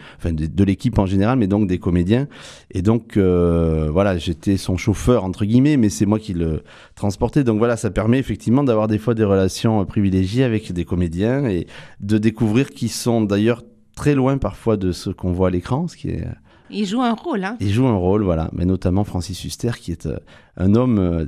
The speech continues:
Speaker 1: délicieux, qu'on pourrait parfois penser très théâtreux, vous savez, un peu, euh, dans la bourgeoisie, euh, parisienne, mais pas du tout, vraiment quelqu'un de, d'extrêmement accessible, très drôle, très joueur. D'ailleurs, il a fait après, j'avais vu des pièces de théâtre sur l'amour du jeu, parce que c'est quelqu'un qui, euh,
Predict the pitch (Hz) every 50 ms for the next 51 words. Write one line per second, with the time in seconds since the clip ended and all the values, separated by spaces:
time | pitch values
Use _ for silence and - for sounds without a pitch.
0 | - - 85 85 92 107 143 160 156 143 123 - - - 131 139 151 156 165 160
1 | 156 156 - 117 101 - - 107 110 110 107 - - 101 104 - - - 101 104
2 | 107 107 - 104 92 - - - 110 107 - - - 110 107 107 104 107 - 107
3 | 98 98 - - - 113 117 123 127 123 123 120 110 101 98 - 98 90 90 101
4 | 110 113 110 98 95 87 - 98 104 107 104 101 95 87 80 - - - - -
5 | - - - _ - 92 92 90 90 90 90 95 90 87 87 104 98 92 95 92
6 | 98 104 110 117 117 117 117 113 95 82 80 - - 117 123 117 113 123 147 165
7 | 175 165 135 113 98 95 - - - - 113 110 101 90 - 110 98 87 95 107
8 | 107 113 113 110 - 117 98 - 123 113 110 98 90 85 82 85 98 95 - -
9 | - 110 110 110 107 104 101 - - 101 90 - - - 131 123 - - 143 135
10 | 120 107 110 117 120 127 139 156 170 - - - - - - - - 139 139 120
11 | 117 104 104 104 117 131 139 110 98 98 98 110 120 120 101 101 - - 113 101
12 | 92 - - 113 104 95 98 92 92 92 101 101 92 87 85 - 123 120 107 107
13 | 98 - - 107 104 110 110 - - - - - 104 98 101 104 113 123 127 117
14 | 113 101 101 104 104 98 101 117 131 143 143 120 - - 117 90 - 98 92 98
15 | 90 - 123 120 117 - - 90 85 82 87